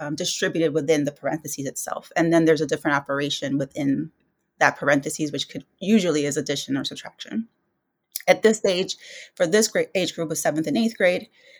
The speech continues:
uh, they're very much working with variables and constants to, um, manipulate the numbers in order to distribute the, that across.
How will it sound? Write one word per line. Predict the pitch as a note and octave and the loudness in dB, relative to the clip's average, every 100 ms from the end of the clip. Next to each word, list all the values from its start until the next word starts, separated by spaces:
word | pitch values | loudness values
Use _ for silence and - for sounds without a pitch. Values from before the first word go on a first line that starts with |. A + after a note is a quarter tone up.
| _ - | _ -2
uh, | D#3+ - | -2 2
they're | F#3 | 4
very | F3 F#3 | 8 6
much | E3+ D#3+ - | 6 4 2
working | E3+ - D#3 | -2 2 2
with | D3+ D3+ D3 - - | 2 0 -2 -18 -4
variables | E3 D3 D3+ D3 C#3+ - | 0 2 2 0 -4 -4
and | - C#3+ C#3+ | -4 -4 -4
constants | - E3 D3+ - C#3 - - | -6 -4 -4 -4 -6 -6 -6
to, | C#3+ C#3 D3 E3 _ - | -6 -6 -8 -12 _ -14
um, | - - | -10 -4
manipulate | E3+ C4+ D#4 E3 D3+ | 4 4 4 2 2
the | D#3 | 0
numbers | D3+ D3 D3 | 0 0 -2
in | - | -4
order | D3+ | -6
to | - - | -8 -6
distribute | D3 - C#3 | -6 -6 -6
the, | - - _ | -6 -8 _
that | - - | -8 -6
across. | - - - - - | -6 -10 -18 -16 -16